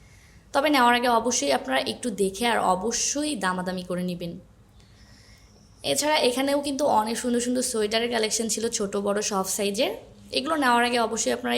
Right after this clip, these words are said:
একটু দেখে নেবেন, যেন কোনো সমস্যা না থাকে। এগুলোর প্রাইস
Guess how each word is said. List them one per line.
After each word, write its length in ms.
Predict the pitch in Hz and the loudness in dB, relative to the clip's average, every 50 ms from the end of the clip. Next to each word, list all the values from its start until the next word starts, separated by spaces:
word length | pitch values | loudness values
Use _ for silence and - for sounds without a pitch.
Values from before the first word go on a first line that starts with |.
| 240 240 | -2 -2
একটু 120 | 240 254 226 190 | -4 -6 -4 -2
দেখে 180 | 185 180 - 233 233 | -4 -4 -2 -4 -4
নেবেন, 200 | 208 196 240 277 277 226 | -2 0 0 0 0 0
যেন 120 | 208 196 196 196 | -2 -2 -4 -4
কোনো 120 | 208 202 202 - 202 | -4 -6 -4 -2 -2
সমস্যা 380 | 185 185 190 196 - - 208 202 185 | -2 -2 -2 -4 -4 -2 -2 -2 -2
না 60 | 180 185 185 - | -2 -2 -4 -6
থাকে। 240 | 185 180 - - 330 - - - - - - - - - - - - - - - 277 | -10 -6 -4 -4 -4 -4 -8 -18 -20 -20 -20 -20 -20 -20 -20 -20 -20 -10 0 0 0
এগুলোর 240 | 269 311 320 311 320 - | 2 2 0 0 2 4
প্রাইস 260 | 254 240 254 254 | 6 6 6 4